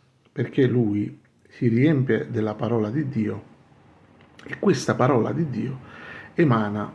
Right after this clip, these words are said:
una forte luce. E questo lo vediamo nella Bibbia, quando la parola dice che la, la parola di Dio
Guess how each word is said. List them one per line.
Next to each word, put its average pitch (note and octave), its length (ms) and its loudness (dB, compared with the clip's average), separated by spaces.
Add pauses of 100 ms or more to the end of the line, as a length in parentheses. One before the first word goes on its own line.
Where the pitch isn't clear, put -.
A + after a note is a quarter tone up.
una B2 220 0
forte - 400 0
luce. G#2+ 420 -6 (1000)
E - 140 2
questo C3 340 2
lo B2 100 4
vediamo B2+ 340 2
nella C#3+ 240 2
Bibbia, B2 460 -4 (180)
quando A#2 320 2
la B2+ 120 4
parola A2+ 440 2
dice A2+ 480 -4
che - 360 2 (140)
la, A2 460 -2 (640)
la C3+ 220 -6
parola B2+ 340 2
di C#3+ 160 -2
Dio G#2 340 -4